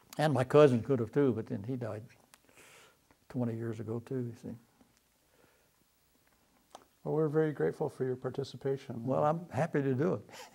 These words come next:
Speaker 2: Hopefully there will be some follow-up on this and
Speaker 1: Okay.
Speaker 2: have other people get a chance to hear your story as well.
Speaker 1: Okay.
Speaker 2: Thank you.
Speaker 1: And I can move my feet now?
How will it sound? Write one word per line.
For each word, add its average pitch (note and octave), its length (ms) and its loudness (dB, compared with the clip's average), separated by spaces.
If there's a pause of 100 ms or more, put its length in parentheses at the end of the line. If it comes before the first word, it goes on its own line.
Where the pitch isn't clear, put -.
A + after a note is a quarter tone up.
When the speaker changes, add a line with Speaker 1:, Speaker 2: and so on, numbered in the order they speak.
(180)
Speaker 2:
Hopefully C#3 280 -4
there C3 140 0
will C#3+ 140 2
be B2+ 100 -4
some A#2+ 200 -10
follow-up B2 500 -6
on A#2+ 100 -6
this A#2 300 -10
and A#2 200 -14
Speaker 1:
Okay. D3 360 0 (300)
Speaker 2:
have C3 120 -8
other B2 160 -6
people B2+ 400 -6 (120)
get B2 100 -8
a A#2+ 40 -4
chance A#2+ 260 -10
to B2+ 80 -14
hear A#2+ 140 -8
your A#2+ 120 -10
story C3 400 -14
as B2 100 -20
well. - 200 -10 (180)
Speaker 1:
Okay. D3 80 -10 (1500)
Speaker 2:
Thank C#3 140 -10
you. C3 180 0 (2750)
Speaker 1:
And A#2 100 0
I D3 80 2
can C#3 100 4
move D#3 180 10
my D3+ 100 4
feet F3 260 2
now? F3 240 -4